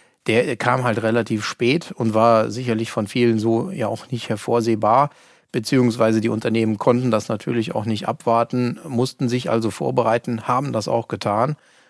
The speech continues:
Und, ähm, da sind viele natürlich auch schon sehr weit. Und für diese Unternehmen bedeutet das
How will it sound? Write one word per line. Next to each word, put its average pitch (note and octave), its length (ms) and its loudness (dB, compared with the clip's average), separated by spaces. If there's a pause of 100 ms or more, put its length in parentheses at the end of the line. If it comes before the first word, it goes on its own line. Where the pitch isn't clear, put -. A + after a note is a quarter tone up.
(140)
Und, A#2+ 340 0
ähm, A2+ 360 0
da A2 140 0
sind B2 220 -2
viele C3+ 240 0
natürlich B2 420 -2
auch A#2 120 -4
schon B2 220 -2
sehr A#2 180 2
weit. B2+ 340 2 (380)
Und A2+ 280 -2 (260)
für - 180 -4
diese D3+ 240 0
Unternehmen A#2+ 580 2
bedeutet A#2 440 -2
das A2+ 240 -6